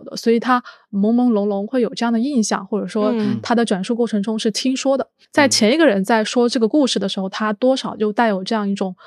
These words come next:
Speaker 1: 呃，模糊的叙事的这样一种，呃，模式。但是后面一个人的诗人呢，他所推断出的故事完全是基于，比如说某种他相信的逻辑，然后推理出来的这样一个结果。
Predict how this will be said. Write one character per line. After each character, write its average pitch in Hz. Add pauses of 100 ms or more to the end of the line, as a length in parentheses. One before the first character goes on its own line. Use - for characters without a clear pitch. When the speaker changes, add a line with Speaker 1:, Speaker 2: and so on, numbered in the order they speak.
(180)
Speaker 1:
呃， 196
模 202
糊 226
的 226
叙 277
事 262
的 220
这 220
样 233
一 220
种， 220
呃， 202
模 185
式。 247 (120)
但 277
是 285
后 359
面 285
一 233
个 208
人 196
的 202
诗 262
人 214
呢， 202 (260)
他 339
所 - (500)
推 269
断 262
出 233
的 214
故 233
事 214
完 196
全 214
是 240
基 277
于， 220 (340)
比 -
如 196
说 226
某 214
种 220
他 277
相 277
信 285
的 220
逻 185
辑， - (260)
然 190
后 226
推 320
理 285
出 -
来 208
的 208
这 208
样 202
一 190
个 190
结 240
果。 208